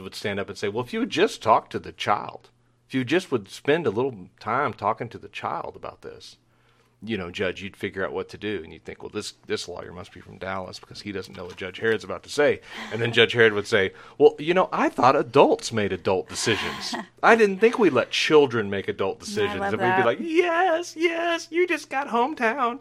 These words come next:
Speaker 2: <laughs>
Speaker 1: And, uh, because he had no idea he was walking into that, because the law does allow you, it allows the judge to, to talk to the child. But Judge Harrod would just say, "I'm not necessarily gonna take that into consideration."
Speaker 2: Right.
Speaker 1: And so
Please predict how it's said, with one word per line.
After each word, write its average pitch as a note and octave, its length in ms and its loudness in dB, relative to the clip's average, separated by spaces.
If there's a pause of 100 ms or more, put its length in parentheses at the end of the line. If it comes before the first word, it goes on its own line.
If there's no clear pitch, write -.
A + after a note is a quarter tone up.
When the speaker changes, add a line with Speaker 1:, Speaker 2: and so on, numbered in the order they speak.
Speaker 2:
<laughs> - 100 -10
Speaker 1:
And, D3 520 4
uh, A2 240 2 (160)
because A#2+ 260 -2
he C3 60 2
had A#2 120 4
no A#2 120 2
idea A2+ 160 2
he A2 40 2
was G2+ 120 -2
walking G#2 320 -2
into D3 180 -2
that, E2 160 -6
because - 220 -10
the F#2+ 80 -8
law G#2+ 300 4
does G#2+ 220 -2
allow F#2+ 320 -4
you, F2+ 360 -12 (320)
it D#2+ 180 -10
allows A#2+ 220 -2
the G2+ 80 -14
judge E2 300 -10
to, F#2+ 120 -14 (140)
to - 100 -14
talk - 300 -8
to - 80 -14
the D#2 60 -10
child. B1 420 -12 (400)
But G2+ 100 -4
Judge G2 240 -2
Harrod C3+ 220 2
would - 80 -14
just - 120 -14
say, F2 140 -6
"I'm G2 280 -8 (240)
not F2 220 -12
necessarily G#2+ 320 -8
gonna G2+ 60 -12
take B2+ 160 -2
that C3+ 120 0
into C#3+ 60 -6
consideration." D#3 720 -10
Speaker 2:
Right. A3 380 -8 (720)
Speaker 1:
And G#2 260 -10
so F#2+ 400 -6